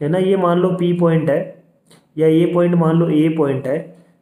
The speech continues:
ये मा-, मान लो यहाँ पे क्या है, ये B point है, ये इस circle का क्या है, center है, ठीक है। तो मैंने क्या बोला, ये शॉर्टेस्ट डिस्टेंस निकालने में अपन एक दूसरा logic use कर रहे हैं, जो अपन ने logic use किया है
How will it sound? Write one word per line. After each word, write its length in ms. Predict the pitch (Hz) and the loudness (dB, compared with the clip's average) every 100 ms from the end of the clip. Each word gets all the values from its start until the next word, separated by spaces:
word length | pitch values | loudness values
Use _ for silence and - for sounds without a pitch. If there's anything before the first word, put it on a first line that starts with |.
| - | -4
ये 160 | 170 180 | -2 0
मा-, 240 | 160 165 160 | 0 -2 0
मान 240 | 156 170 | 0 2
लो 100 | 175 | 2
यहाँ 240 | 165 156 | 2 0
पे 140 | 160 165 | 0 -2
क्या 180 | 165 160 | -2 -2
है, 160 | 190 | -2
ये 160 | 175 160 | -2 -4
B 260 | 143 160 160 | -2 -4 -2
point 340 | 151 139 135 | -4 -4 -4
है, 120 | 151 - - _ 160 | -6 -6 -14 _ -2
ये 140 | 190 | 0
इस 140 | 196 - | 0 -2
circle 340 | 151 170 170 | -2 -2 -2
का 100 | 165 | -2
क्या 220 | 151 131 | -2 -2
है, 120 | 135 - | -4 -8
center 400 | - 151 143 117 | -4 -4 -4 -8
है, 180 | - - _ _ _ _ _ _ _ _ _ | -12 -16 _ _ _ _ _ _ _ _ _
ठीक 160 | 160 160 | -6 -6
है। 60 | - - _ _ _ - _ _ | -8 -14 _ _ _ -20 _ _
तो 60 | 226 | 0
मैंने 280 | 220 220 240 | 2 4 4
क्या 160 | 226 180 | 2 2
बोला, 240 | 151 151 214 - - _ _ _ - | 2 0 -2 -8 -20 _ _ _ -4
ये 100 | 208 | -2
शॉर्टेस्ट 480 | - 220 214 240 208 | 0 0 2 2 0
डिस्टेंस 280 | 214 233 233 | -2 0 0
निकालने 420 | 208 190 196 220 | 2 2 2 2
में 80 | 220 | 2
अपन 220 | 220 214 | 2 2
एक 180 | 214 214 | 2 2
दूसरा 280 | 208 208 208 | -2 0 0
logic 340 | 190 170 170 170 | 2 2 0 0
use 200 | 175 175 | -2 0
कर 140 | 170 | 0
रहे 120 | 196 | 0
हैं, 80 | 208 | 0
जो 200 | 180 196 | 0 0
अपन 200 | 196 202 | 0 0
ने 80 | 208 | 0
logic 360 | 180 175 190 180 | 0 0 -2 -4
use 240 | 185 175 | -6 -6
किया 240 | 180 175 175 | -2 -2 0
है 160 | 196 | -2